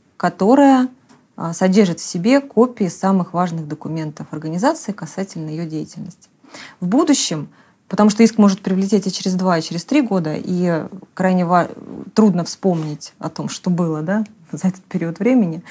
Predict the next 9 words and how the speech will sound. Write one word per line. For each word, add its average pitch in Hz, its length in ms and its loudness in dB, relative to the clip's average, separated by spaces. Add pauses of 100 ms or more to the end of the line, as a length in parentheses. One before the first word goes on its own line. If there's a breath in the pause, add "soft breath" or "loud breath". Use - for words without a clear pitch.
(260 loud breath)
Иногда 196 360 6
люди 196 260 4
уезжают 185 400 4
в - 20 -4
другой 175 240 0
город, 214 380 2
меняют 175 360 0
место 170 280 -4
работы, 180 560 -4